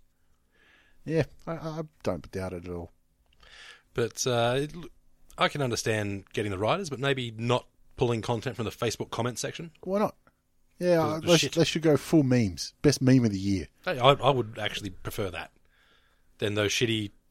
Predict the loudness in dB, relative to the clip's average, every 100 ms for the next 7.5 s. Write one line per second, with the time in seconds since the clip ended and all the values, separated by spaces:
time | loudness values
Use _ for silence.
0 | -4 -4 -4 -2 0 0 -4 -6 -6 -6
1 | -6 -6 -4 -2 0 0 0 -4 _ _
2 | -6 -4 -6 -10 -20 _ _ -10 -8 -6
3 | -2 -4 -4 _ _ 2 4 4 4 4
4 | 4 2 4 4 4 6 4 2 -6 -10
5 | -6 -4 -2 -4 -6 -10 -10 -10 -8 -8
6 | -8 -6 -6 -4 -6 -6 -8 -6 -6 -4
7 | -2 0 0 -2